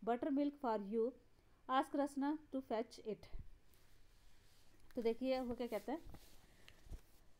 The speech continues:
कि अब, अ, कहता है मेरा जो रामा राव है उसके घर पर मेरा आना जाना लगा रहता था। Writer हमें कहता है, कहता है मेरा उसके घर में आना जाना लगा ही रहता था और वो जो लड़की उनकी niece जो इनके घर में आई हुई थी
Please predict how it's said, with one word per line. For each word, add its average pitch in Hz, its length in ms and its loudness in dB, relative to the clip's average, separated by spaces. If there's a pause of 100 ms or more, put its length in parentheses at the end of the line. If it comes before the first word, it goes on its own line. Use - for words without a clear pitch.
(880)
कि 277 80 -2
अब, 254 340 2
अ, 240 200 -6
कहता 220 420 2
है 269 60 2
मेरा 240 280 2
जो 247 240 2
रामा 214 260 0
राव 214 280 2
है 226 140 0
उसके 220 240 -6
घर 202 160 -2
पर 226 120 -2
मेरा 220 200 -2
आना 202 220 -2
जाना 208 220 -2
लगा 208 280 0
रहता 202 260 -2
था। 233 140 0
Writer 202 260 0
हमें 202 160 -4
कहता 190 200 -6
है, - 20 -10
कहता 208 140 -6
है 233 60 -2
मेरा 226 160 -2
उसके 233 160 -2
घर 226 140 -4
में 220 120 -4
आना 202 220 -4
जाना 208 200 -2
लगा 190 200 -2
ही 240 80 0
रहता 202 260 -4
था 302 180 2 (360)
और 240 60 2
वो 247 220 2
जो 339 100 2
लड़की 240 400 0 (200)
उनकी 220 200 -4
niece 233 380 2
जो 254 80 2
इनके 240 180 0
घर 226 140 -2
में 214 140 -4
आई 202 140 0
हुई 202 120 0
थी 294 180 0